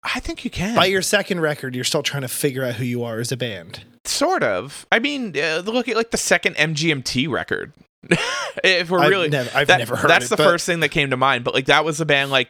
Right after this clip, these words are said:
Speaker 1: you know, that, that old saying of, like, you have your entire life to make your first record and you have, like,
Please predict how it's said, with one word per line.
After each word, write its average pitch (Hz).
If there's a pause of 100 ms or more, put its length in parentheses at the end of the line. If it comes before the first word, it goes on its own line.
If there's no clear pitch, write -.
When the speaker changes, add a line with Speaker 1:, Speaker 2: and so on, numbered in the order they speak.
(120)
Speaker 1:
you 196
know, 110
that, 147
that 160
old 170
saying 156
of, 139
like, 139
you 135
have 127 (440)
your 143
entire 135
life 123
to -
make 117
your 117
first -
record 120
and 110
you 104
have, 101
like, 95